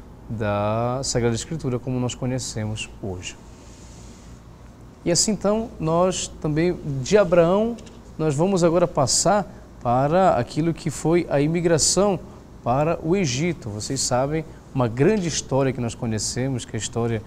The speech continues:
de José no Egito, a formação do povo, né, ali, ah, no Egito, é aquilo que nós iremos continuar falando da Sagrada Escritura, para podermos entender, então,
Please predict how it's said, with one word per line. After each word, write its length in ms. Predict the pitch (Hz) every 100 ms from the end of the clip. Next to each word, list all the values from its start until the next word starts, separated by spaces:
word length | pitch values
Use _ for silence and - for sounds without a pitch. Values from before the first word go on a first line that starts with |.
| - - -
de 80 | 123
José 400 | 110 110 101 113
no 120 | 113
Egito, 340 | 104 98 120 120
a 20 |
formação 520 | - 117 110 - 135
do 120 | 139
povo, 520 | 113 - 120 127 101 95 - - -
né, 160 | - 113
ali, 380 | 104 101 110 110 - - - -
ah, 380 | 107 104 101 101
no 140 | 104
Egito, 560 | 143 120 110 120 127 160 - - -
é 80 |
aquilo 260 | 135 - 135
que 140 | -
nós 220 | 135 127 127
iremos 360 | 117 117 113
continuar 800 | - - 120 - 120 107 107 143 - - -
falando 560 | - 120 110 113 107 104
da 180 | 107
Sagrada 340 | 101 - 107 104
Escritura, 520 | 101 - 160 151 165
para 180 | - 165
podermos 480 | - 147 156 151 151
entender, 440 | 143 147 131 147
então, 300 | 139 139 143